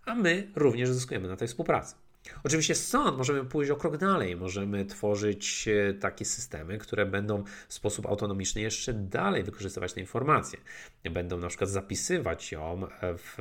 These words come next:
blockchainowym łańcuchu informacyjnym, po to, abyś na przykład, jeśli w przyszłości postanowisz sprzedać swój dom, był w stanie wykazać, jak niewiele na przykład napraw trzeba było tu robić, albo kiedy w danym okresie,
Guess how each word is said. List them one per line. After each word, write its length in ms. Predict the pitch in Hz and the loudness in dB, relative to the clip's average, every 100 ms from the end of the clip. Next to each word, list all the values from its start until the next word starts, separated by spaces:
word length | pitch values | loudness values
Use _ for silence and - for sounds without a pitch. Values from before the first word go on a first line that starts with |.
| 80 | -6
blockchainowym 800 | 82 98 - 95 92 87 87 80 - - - | -2 -4 -2 -2 -2 -2 -4 -6 -12 -14 -2
łańcuchu 640 | 110 107 - 90 - 92 | 0 0 0 -4 -2 -2
informacyjnym, 720 | 107 101 98 87 - 80 127 180 - - | -2 -4 -2 -4 -8 -6 -6 -8 -12 -16
po 100 | - | -6
to, 80 | 285 | -4
abyś 440 | 226 175 - - | 0 0 -2 -4
na 180 | 107 131 | -6 -4
przykład, 340 | - 196 151 98 | -2 -2 0 -2
jeśli 180 | - | -4
w 60 | - | -4
przyszłości 580 | - - - 170 180 - | -4 -2 2 2 2 -4
postanowisz 540 | - 95 98 98 - - - | -8 -6 -4 -4 -6 -10 -12
sprzedać 520 | - - 120 82 - | -2 4 4 2 -2
swój 260 | - - | -8 -6
dom, 380 | 90 87 90 160 - - - | -6 -6 -6 -6 -8 -14 -10
był 180 | 98 214 | 0 0
w 80 | 131 | 0
stanie 320 | - 202 160 | -4 -2 -2
wykazać, 920 | 110 120 123 143 90 98 120 127 - | -2 -2 -2 -2 -2 0 -2 -2 -6
jak 440 | 101 117 123 - 104 | -2 -2 -2 -6 -4
niewiele 420 | 120 123 175 120 | 0 2 2 2
na 100 | 90 | -2
przykład 240 | - 104 | -4 -4
napraw 460 | 98 110 147 - - | 0 2 2 0 -2
trzeba 200 | 90 90 | -2 -2
było 180 | 90 82 | -2 -4
tu 120 | - | -4
robić, 380 | - 90 143 - - | -6 -6 -6 -4 0
albo 260 | 120 127 | 2 2
kiedy 480 | 127 240 302 127 90 | 0 -2 0 0 -2
w 260 | - - 98 | -6 -6 -4
danym 440 | 92 95 104 156 120 | -4 -4 -4 -4 -4
okresie, 420 | 98 123 120 | -2 -2 -2